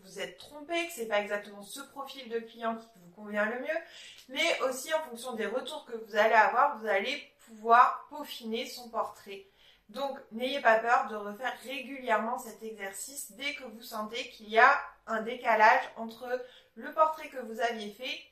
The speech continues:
et la réalité des clients avec qui vous échangez au quotidien. L'intérêt de faire le portrait de son persona, c'est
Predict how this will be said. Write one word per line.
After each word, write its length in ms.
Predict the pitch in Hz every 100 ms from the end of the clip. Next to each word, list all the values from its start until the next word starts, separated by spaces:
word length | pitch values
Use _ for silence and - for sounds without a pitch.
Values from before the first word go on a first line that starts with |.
| _
et 320 | - - - 202
la 220 | 233 262
réalité 640 | 254 240 220 202 277 285
des 180 | 226 220
clients 280 | - 233 269
avec 280 | 226 214 -
qui 320 | 269 285 - - _ -
vous 180 | 240 269
échangez 480 | 269 247 226 285 277
au 80 |
quotidien. 500 | 269 277 - - 170 -
L'intérêt 580 | 233 311 339 339 311 320 -
de 80 | 226
faire 220 | 233 285
le 100 | 254
portrait 300 | 233 240 330
de 60 | -
son 180 | 220 208
persona, 580 | 269 285 247 214 233 - - _
c'est 420 | - - 320 339